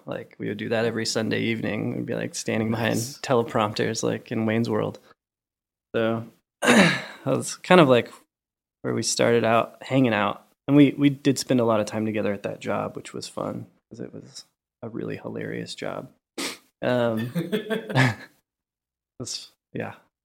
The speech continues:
Speaker 1: lots of stories there for sure. Um, and then after college, yeah, I just did the music thing. I worked through a, I worked at a screen printing shop all through college, and then I played in some bands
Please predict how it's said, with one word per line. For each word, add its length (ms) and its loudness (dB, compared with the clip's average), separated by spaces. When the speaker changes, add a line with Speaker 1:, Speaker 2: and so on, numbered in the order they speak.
Speaker 1:
lots 160 2
of 80 -10
stories 300 -6
there 120 -2
for 140 -14
sure. 340 -2
Um, 540 8
and 100 8
then 320 8
after 300 4
college, 840 4
yeah, 280 2
I 80 2
just 340 -6
did 140 -8
the 60 -4
music 360 -2
thing. 180 0
I 60 6
worked 200 4
through 160 4
a, 120 -10
I 140 6
worked 180 6
at 80 4
a 40 2
screen 320 6
printing 220 6
shop 320 2
all 120 2
through 160 -4
college, 640 2
and 160 6
then 160 4
I 140 2
played 420 2
in 160 2
some 280 -4
bands 540 0